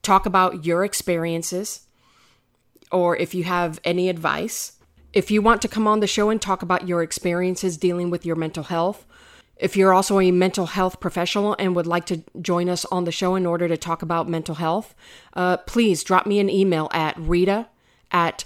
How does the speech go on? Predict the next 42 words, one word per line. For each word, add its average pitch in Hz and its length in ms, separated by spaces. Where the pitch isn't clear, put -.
happy 190 300
bunny 180 280
tales 185 380
dot - 260
com. 175 360
And 196 340
we 208 80
can 208 120
definitely 220 340
set 208 240
up 208 80
a 196 60
time 190 320
so 190 120
we 180 120
can 175 380
do 180 760
just - 260
pretty 214 200
much - 220
chat 180 220
about 190 240
anything. 196 400
So 226 380
just 294 300
to 277 80
wrap 185 280
up 185 200
the 165 60
podcast, - 720
this 262 260
is 320 140
all 233 220
about 190 320
trying 202 160
to 196 80
find 190 280
your 190 100
happiness 175 840
and 175 240
your 170 120
joy. 143 480